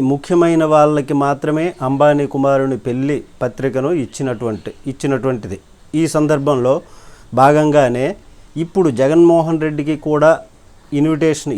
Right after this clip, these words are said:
ఇచ్చారు. దానికి జగన్ అటెండ్ కాబోతున్నారు. ఈ విషయం తాజాగా ప్రకటించారు. బహిరంగంగా, బహిరంగంగా ప్రకటించలేదు. ఎందుకంటే ఇక్కడ హడావిడి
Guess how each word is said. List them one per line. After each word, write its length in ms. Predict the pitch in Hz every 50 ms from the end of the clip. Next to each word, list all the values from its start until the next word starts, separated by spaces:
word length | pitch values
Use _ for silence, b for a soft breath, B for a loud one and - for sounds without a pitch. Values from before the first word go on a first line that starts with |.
| 110
ఇచ్చారు. 400 | 113 113 - - 120 104 95 - - - - - - b b b b - 117 113
దానికి 420 | 131 139 160 170 175 175 165 135 120 131 143 143 127 110
జగన్ 260 | 131 135 135 165 185 185 139
అటెండ్ 320 | 131 123 151 156 151 151 151 139 - - -
కాబోతున్నారు. 680 | 131 123 123 117 123 123 - - 113 110 110 104 98 101 - - 147 156
ఈ 40 | 160 143 143
విషయం 280 | 147 143 - - 180 160 131 - 123
తాజాగా 480 | 120 143 147 147 160 151 147 151 175 185 -
ప్రకటించారు. 640 | 123 120 120 123 123 143 131 120 135 139 123 107 107 113 110
బహిరంగంగా, 640 | 123 127 143 147 156 160 156 160 165 156 175 165 - - - - - - _ - 123 113 110 123
బహిరంగంగా 600 | 127 131 151 156 160 160 160 165 160 160 165 160 156
ప్రకటించలేదు. 580 | 135 131 131 127 143 131 123 139 131 123 120 131 143
ఎందుకంటే 480 | 147 165 151 165 160 151 147 156 170 196 b b b b b b b b b - 160 170
ఇక్కడ 220 | - - 202 165 139 127 127 135 139 b b b b -
హడావిడి 480 | 143 143 160 170 175 175 175 170 165 151